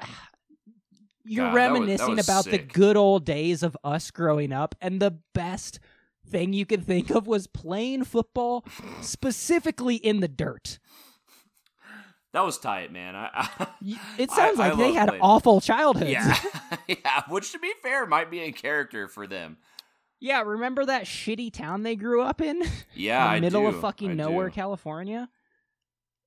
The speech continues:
Speaker 1: And the, their favorite memory is playing football in the dirt? Oh, dude, I, ki-, it's kinda sad <laughs> if you think about it.
Speaker 2: Yeah, maybe that's what the director's going for here.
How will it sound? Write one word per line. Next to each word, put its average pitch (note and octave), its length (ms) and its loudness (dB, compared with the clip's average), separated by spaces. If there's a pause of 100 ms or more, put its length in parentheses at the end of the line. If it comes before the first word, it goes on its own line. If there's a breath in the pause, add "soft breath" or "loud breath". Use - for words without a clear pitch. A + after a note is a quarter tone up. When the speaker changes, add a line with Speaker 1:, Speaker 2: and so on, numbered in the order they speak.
(200)
Speaker 1:
And D#3+ 300 -2
the, E3+ 300 0
their F3 300 0
favorite F3+ 520 -2
memory F3+ 380 2
is D#3 140 0
playing D#3 480 -2
football E3+ 520 -6
in E3 120 -8
the D3 60 -8
dirt? C#3+ 440 -10 (100)
Oh, C3 220 -6 (100)
dude, F3 160 -6
I, D3+ 100 -6
ki-, E3 300 -10
it's F#3 140 -2
kinda D4 340 -2
sad - 440 -10
<laughs> - 60 -10
if F4 120 -6 (280)
you D#3 120 -12
think F3 240 -6
about A2 260 -16
it. B2 100 -12
Speaker 2:
Yeah, F#3 260 -4
maybe G#3+ 280 -4
that's F4+ 220 -8
what F#4 120 -8
the E4 80 -12
director's F#3+ 460 -8
going F3+ 300 -6
for D#2 260 -10
here. C2 280 -14